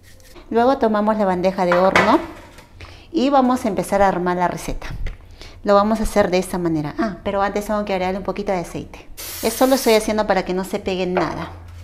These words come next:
Ahora sí, vamos a colocar la papa de esta manera. Tenemos que ponerlo encima del otro.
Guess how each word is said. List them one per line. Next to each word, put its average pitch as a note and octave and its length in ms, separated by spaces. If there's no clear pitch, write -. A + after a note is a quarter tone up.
Ahora F3+ 440
sí, F#3+ 300
vamos G3+ 480
a A3 80
colocar F#3+ 420
la G3 140
papa F#3 280
de F3+ 80
esta F3+ 200
manera. D#3+ 460
Tenemos G#3+ 380
que G#3+ 100
ponerlo F#3 440
encima G3 380
del E3+ 160
otro. E3 360